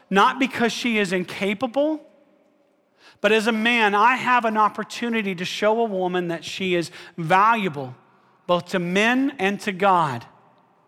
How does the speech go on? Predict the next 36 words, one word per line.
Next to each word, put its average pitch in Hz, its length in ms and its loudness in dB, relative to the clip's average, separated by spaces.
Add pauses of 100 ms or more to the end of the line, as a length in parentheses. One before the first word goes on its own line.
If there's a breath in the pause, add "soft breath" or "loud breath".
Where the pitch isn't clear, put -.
(460 soft breath)
I 226 160 4
get 262 460 0
that 233 220 2
opportunity 214 880 0
as 175 140 -4
a 185 60 -4
man. 165 460 -2 (680 loud breath)
And 202 60 0
now 202 60 2
someone 269 360 0
may 254 140 0
say, 233 380 0
"I 247 220 2
don't 247 380 0
need 233 340 0
a 196 100 2
man 185 420 0
to 190 100 -8
do 185 160 -2
that 165 260 0
for 185 100 -4
me." 151 360 -4 (1500)
Think 233 240 -6
beyond 220 320 0
yourself 175 400 -4
for 165 100 -8
a 143 80 -8
second. 139 480 -8 (1300)
Think - 180 -2
about 233 280 2
the 208 80 -2
woman 196 260 -2
whose 170 200 -6
father 190 400 0
neglected 165 560 -2
her. 131 260 -16